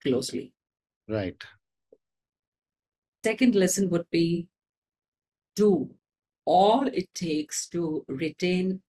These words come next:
Speaker 1: your sense of connection with the young.
Speaker 2: Hmm.
Speaker 1: Whether it's as a boss or as a parent, connection is the most important today.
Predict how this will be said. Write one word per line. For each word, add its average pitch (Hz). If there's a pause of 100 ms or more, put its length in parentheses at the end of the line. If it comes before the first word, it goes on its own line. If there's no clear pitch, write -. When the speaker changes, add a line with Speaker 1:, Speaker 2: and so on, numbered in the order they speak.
(600)
Speaker 1:
your 151
sense 165
of 156
connection 143
with 123
the 117
young. 110 (340)
Speaker 2:
Hmm. 90 (1080)
Speaker 1:
Whether 143
it's -
as 127
a 131
boss 175
or 123
as 120
a 123
parent, 117
connection 151
is 131
the 151
most 131
important 120
today. -